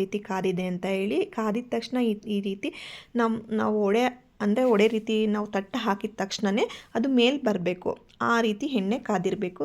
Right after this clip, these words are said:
So ತುಂಬಾನೇ ಚೆನ್ನಾಗಿರುತ್ತೆ. So ನಾವು ತುಂಬ ಇದನ್ನ ಡೀಪ್ ಫ್ರೈ ಎಲ್ಲ ಮಾಡೋದಕ್ಕೆ ಹೋಗ್ಬಾರ್ದು. Just ಒಂದು ಮೂರಿಂದ ನಾಲ್ಕು ಟೈಮ್ ಅಷ್ಟು ಮಾತ್ರ ಅದನ್ನ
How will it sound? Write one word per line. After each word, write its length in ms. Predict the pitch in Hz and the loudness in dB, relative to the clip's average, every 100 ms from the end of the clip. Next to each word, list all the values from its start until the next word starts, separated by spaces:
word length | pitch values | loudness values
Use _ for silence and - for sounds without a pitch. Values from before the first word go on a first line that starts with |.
| 339 | -6
So 60 | 233 208 | -8 -6
ತುಂಬಾನೇ 440 | 208 208 233 254 269 - | -4 -2 0 0 0 -2
ಚೆನ್ನಾಗಿರುತ್ತೆ. 680 | 214 208 208 214 208 226 403 - - - | 0 2 2 0 -2 -2 -2 -6 -18 -8
So 80 | - 254 | 0 2
ನಾವು 140 | 240 233 | 2 0
ತುಂಬ 180 | 226 214 247 247 | 0 2 2 2
ಇದನ್ನ 260 | 214 226 208 | 2 0 0
ಡೀಪ್ 240 | 208 247 277 - | 0 0 -2 0
ಫ್ರೈ 140 | 220 208 | 4 4
ಎಲ್ಲ 140 | 196 196 190 | 4 2 0
ಮಾಡೋದಕ್ಕೆ 380 | 185 196 202 - | -2 -2 -2 -2
ಹೋಗ್ಬಾರ್ದು. 480 | 180 190 240 226 262 427 - 226 | -2 0 -2 -2 -2 -4 -2 -4
Just 240 | 226 - 233 208 | -4 -4 -2 2
ಒಂದು 240 | 196 208 202 - - - - - 226 | 4 6 4 0 -20 -20 -14 -2 2
ಮೂರಿಂದ 420 | 262 277 254 247 302 - 220 | 2 2 0 0 -2 -2 0
ನಾಲ್ಕು 280 | 214 226 226 | 2 0 0
ಟೈಮ್ 180 | 220 208 214 | 2 2 0
ಅಷ್ಟು 180 | 208 254 220 | -2 0 2
ಮಾತ್ರ 240 | 202 202 277 269 | 0 -2 -6 -2
ಅದನ್ನ 220 | 202 208 | 0 2